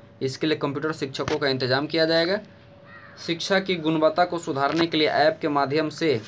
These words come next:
शिक्षकों की उपस्थिति पर नज़र रखने का सिस्टम तैयार किया गया है। निरीक्षण के दौरान अनुपस्थित पाए जाने वाले शिक्षकों के खिलाफ कठोर कार्रवाई की जाएगी। विद्यार्थियों को मिलने वाली पुस्तकों के संबंध में पूछे जाने पर महाजन ने कहा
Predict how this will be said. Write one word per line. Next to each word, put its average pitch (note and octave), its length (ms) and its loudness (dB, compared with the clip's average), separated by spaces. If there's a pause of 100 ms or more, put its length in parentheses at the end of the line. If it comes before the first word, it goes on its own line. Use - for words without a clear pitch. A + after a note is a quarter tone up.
(680)
शिक्षकों D3 420 -4
की E3+ 120 -2
उपस्थिति D#3 500 -4
पर E3 140 -2
नज़र C3+ 340 2
रखने D#3 260 -2
का D#3 80 2
सिस्टम D3+ 380 -6
तैयार E3 260 2
किया E3+ 220 -2
गया F3+ 180 0
है। G3 140 -4 (1080)
निरीक्षण F3+ 500 2
के G3 160 2
दौरान D#3+ 440 4 (420)
अनुपस्थित E3 640 0 (100)
पाए D#3 260 4
जाने D#3+ 280 4
वाले D#3+ 240 4
शिक्षकों E3 480 -4
के E3 100 -2
खिलाफ D#3 340 -2
कठोर D#3 280 0
कार्रवाई D3 340 2
की F3 140 -4
जाएगी। F3+ 280 2
विद्यार्थियों C#3+ 480 0
को E3 120 -4
मिलने D3+ 320 0
वाली D#3+ 160 6
पुस्तकों D#3 440 -6
के D#3+ 80 -6
संबंध D#3 280 -4
में D3 140 -4
पूछे D3 220 -2
जाने D3 260 2
पर D#3 120 0
महाजन C#3 380 2
ने D#3 100 0
कहा D#3+ 240 2